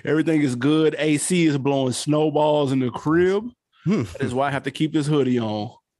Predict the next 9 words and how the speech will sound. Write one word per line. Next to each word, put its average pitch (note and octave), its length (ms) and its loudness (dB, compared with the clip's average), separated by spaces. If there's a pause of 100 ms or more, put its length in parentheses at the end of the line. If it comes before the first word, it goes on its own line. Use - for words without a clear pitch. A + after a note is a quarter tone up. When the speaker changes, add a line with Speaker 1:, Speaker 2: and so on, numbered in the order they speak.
(720)
Speaker 2:
That's G2+ 520 -2
funny. F2+ 460 -14 (100)
Speaker 1:
Hide C3 240 -6
my C#3+ 140 -2
six-pack. A#2+ 680 -4 (1120)
Speaker 2:
Hide B2 220 -4
my G#2 140 -4
six-pack F#2+ 680 -6
is - 160 -16